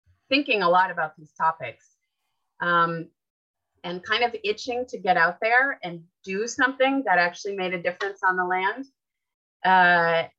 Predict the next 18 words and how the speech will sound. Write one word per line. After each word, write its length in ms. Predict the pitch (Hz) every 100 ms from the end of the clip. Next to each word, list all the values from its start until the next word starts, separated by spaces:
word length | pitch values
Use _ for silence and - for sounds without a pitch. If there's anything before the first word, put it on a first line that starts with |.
| -
and 420 | 196 196 190 190
so 220 | - 202
I 140 | 190 190
was 220 | 190 190
really 360 | 220 254 294 -
primed 540 | 226 214 165 170 180 _ _ _ _ -
for 180 | 196 190
the 80 |
Miyawaki 560 | 190 196 190 185 185 175
method 520 | 156 156 156 160 165
when 480 | 170 175 175 175 175 170
I, 280 | 170 170 170
an 140 | 175
article 520 | 175 180 190 - 170 -
came 140 | 170
across 420 | 170 - 165 165 -
my 140 | 156
screen 640 | 156 - 170 170 156 156